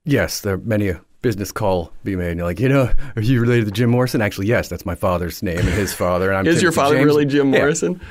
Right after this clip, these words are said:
Speaker 1: Yeah. So I think my grandfather got pranked after Jim Morrison died. You know, "Your son's dead." And you're like, "What?" So
Speaker 2: That's hilarious. You must have heard that a lot, especially growing up, I would think.
Speaker 1: Yes,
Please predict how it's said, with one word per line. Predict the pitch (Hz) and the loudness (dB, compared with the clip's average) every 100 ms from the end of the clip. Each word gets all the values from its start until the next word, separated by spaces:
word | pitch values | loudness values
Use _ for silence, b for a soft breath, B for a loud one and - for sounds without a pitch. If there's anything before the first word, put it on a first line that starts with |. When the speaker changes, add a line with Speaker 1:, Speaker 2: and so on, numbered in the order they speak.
| B | B
Speaker 1:
Yeah. | 82 - | -6 -6
So | - 104 | -8 -6
I | |
think | 95 | -4
my | 101 | -2
grandfather | 92 98 92 95 | -2 -2 0 -2
got | 87 | -4
pranked | - 92 90 - - | -4 -2 -2 -6 -10
after | 101 92 92 87 _ _ _ - | -8 -8 -8 -12 _ _ _ -8
Jim | 98 | -6
Morrison | 87 87 - 90 | -4 -4 -4 -6
died. | 85 85 85 | -2 -2 -2
You | 82 | -6
know, | 85 | -10
"Your | 82 85 85 | -10 -12 -12
son's | - - 87 82 | -8 -6 -4 -4
dead." | 90 87 | -4 -4
And | 131 | -4
you're | |
like, | 101 - | -8 -4
"What?" | 113 214 226 b b b b | 0 0 -2 b b b b
So | - - - | -20 -20 -10
Speaker 2:
That's | 104 101 | -6 -4
hilarious. | 113 101 98 101 | -2 0 0 0
You | 120 | 0
must | 113 | 0
have | - | -2
heard | 107 101 | -2 0
that | 90 | 0
a | 80 | 0
lot, | 87 80 - | 0 -2 -4
especially | - - 95 87 | -6 -4 -4 -4
growing | 82 80 80 | -4 -4 -4
up, | 78 - | -6 -8
I | |
would | 50 - | -10 -12
think. | 67 53 | -12 -6
Speaker 1:
Yes, | 151 127 85 - - | 0 2 2 -4 -12